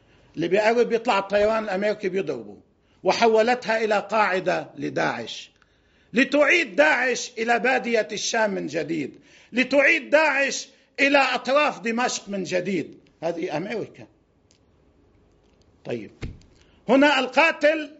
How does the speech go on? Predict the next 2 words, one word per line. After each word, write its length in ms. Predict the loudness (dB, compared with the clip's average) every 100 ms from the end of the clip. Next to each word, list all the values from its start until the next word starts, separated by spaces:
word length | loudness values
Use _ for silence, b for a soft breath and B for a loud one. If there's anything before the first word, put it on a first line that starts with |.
| -14
أمريكا، 500 | -12 -10 -10 -12 -20 _ _ _ _ _ _ _ _ _ b b b -4
والشهيد 800 | -2 4 4 6 4 0 -6